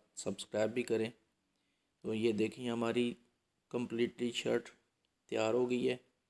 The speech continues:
ये बैक साइड पे हमने लेस बढ़ा के लगाई है, फ्रंट पे हमने बीच में भर दी है। मेरे चैनल को सब्सक्राइब करें, बेल आइकन को प्रेस करें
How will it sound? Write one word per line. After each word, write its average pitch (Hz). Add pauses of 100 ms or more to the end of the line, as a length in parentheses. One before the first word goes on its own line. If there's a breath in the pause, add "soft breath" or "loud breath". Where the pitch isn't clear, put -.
(720)
ये 113
बैक 113
साइड 120
पे 123
हमने 120
लेस 113
बढ़ा 107
के 120
लगाई 127
है, 120 (340)
फ्रंट 117
पे 127
हमने 117
बीच 113
में 135
भर 123
दी 123
है। 123 (2750)
मेरे 120
चैनल 120
को 127
सब्सक्राइब 113
करें, 120
बेल 117
आइकन 113
को 107
प्रेस 127
करें 120